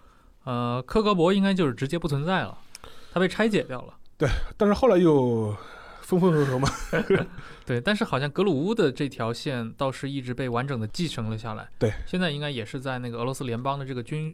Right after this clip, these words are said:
Speaker 2: 武装力量下面。
Speaker 1: 对。
Speaker 2: 相对于科克博前面讲的来说，他反倒是更专业。
Speaker 1: 嗯。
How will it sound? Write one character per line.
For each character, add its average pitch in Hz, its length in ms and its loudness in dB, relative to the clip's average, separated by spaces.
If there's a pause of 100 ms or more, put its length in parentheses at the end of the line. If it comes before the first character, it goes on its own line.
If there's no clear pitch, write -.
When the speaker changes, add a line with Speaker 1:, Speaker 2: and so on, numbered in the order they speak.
(120)
Speaker 2:
武 123 80 -4
装 135 120 2
力 165 120 4
量 127 120 4
下 107 140 -4
面。 90 40 -8 (120)
Speaker 1:
对。 - 80 -6
Speaker 2:
相 294 260 4
对 285 200 6
于 151 120 6
科 - 120 -2
克 147 180 4
博 107 320 0
前 - 180 -2
面 139 80 0
讲 110 80 -2
的 107 120 -4
来 101 160 -6
说， 110 240 -6 (200)
他 - 200 0
反 101 240 -4
倒 147 120 2
是 151 120 -4
更 147 160 0
专 127 200 0
业。 147 160 -4 (220)
Speaker 1:
嗯。 110 540 -2